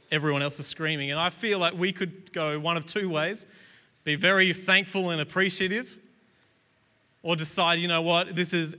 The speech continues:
our turn." That this generation will be marked for its faith, for its willingness to, to pioneer and to expand for the kingdom of God once again, for the sake that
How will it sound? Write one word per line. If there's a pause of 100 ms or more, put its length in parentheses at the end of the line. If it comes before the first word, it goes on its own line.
our
turn." (680)
That
this
generation
will
be
marked
for
its
faith,
for
its
willingness
to, (140)
to
pioneer
and
to
expand
for
the
kingdom
of
God
once
again, (1300)
for
the
sake
that